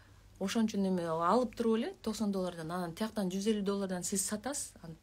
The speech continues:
ашкан пайдасы сизге бекер куртка болуп калат. Анткени бар да ошо, а, сапаттуу нерсени аялдар отказ кыла албайт да.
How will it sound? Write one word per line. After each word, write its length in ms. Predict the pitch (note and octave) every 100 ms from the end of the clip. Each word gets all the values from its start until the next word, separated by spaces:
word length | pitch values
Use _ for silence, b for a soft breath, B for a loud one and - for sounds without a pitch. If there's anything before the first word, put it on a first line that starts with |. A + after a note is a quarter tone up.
| - -
ашкан 420 | F#3+ - A3 G3+
пайдасы 480 | G#3 G#3+ A#3 D4+ E4+
сизге 460 | - G3+ A3 C4 - - - - -
бекер 400 | E3+ F3 G#3 A3+
куртка 380 | G3+ G#3 - F#3
болуп 260 | E3 D#3 -
калат. 340 | C#3 - - b b b
Анткени 380 | F#3 A3 A#3 G3+
бар 340 | E3 G#3 A#3+
да 160 | G3 E3+
ошо, 260 | E3+ - - -
а, 200 | F3+ E3+
сапаттуу 460 | A3 G#3+ B3 A#3+
нерсени 340 | A3+ A3+ G3+ F3+
аялдар 340 | G3 G3+ F#3
отказ 300 | F#3+ G3 G3
кыла 180 | - G3+
албайт 260 | F#3+ F#3+
да. 100 | -